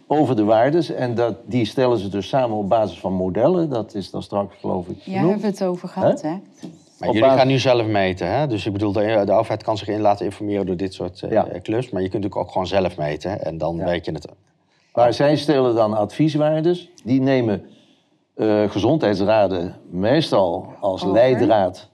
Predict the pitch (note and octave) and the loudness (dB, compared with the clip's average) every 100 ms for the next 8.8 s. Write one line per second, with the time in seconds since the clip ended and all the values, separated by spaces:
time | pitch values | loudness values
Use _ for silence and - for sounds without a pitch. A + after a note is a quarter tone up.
0 | _ - G2 G#2+ G#2+ G2+ E2 - A2 G2 | _ -6 -4 0 0 0 -2 -2 -2 0
1 | F#2+ G2 G2 F2+ F#2 F#2+ F2+ G2 - F#2 | -4 -4 -4 -4 -4 -4 -4 -6 -6 -6
2 | F#2+ E2+ G#2 F#2+ F2+ E2+ G2 F#2+ F2+ - | -8 -6 -2 -2 -2 -4 -4 -4 -6 -12
3 | _ _ - F#2+ - C3+ A2 G2 G2+ F#2+ | _ _ -8 -8 -2 -2 0 2 2 0
4 | F#2+ F#2+ A#2 A2+ F2 F#2+ F#2 E2+ F#2 F2+ | -2 -2 0 -2 0 -2 -2 -6 -4 -4
5 | E2+ F2+ F2 - - - - - - - | -4 -4 -4 -8 -10 -18 -18 -18 -18 -18
6 | - - _ - A2 A2 A2+ G#2 A2 G#2 | -20 -20 _ -4 0 2 2 2 0 0
7 | G#2+ G#2+ G#2 G#2 F#2+ F2 G#2 C#3+ C3 A2+ | -2 0 0 0 -2 -4 -2 0 0 2
8 | A2+ G#2 - A2+ C3 C3+ C#3+ | 2 2 2 4 6 4 2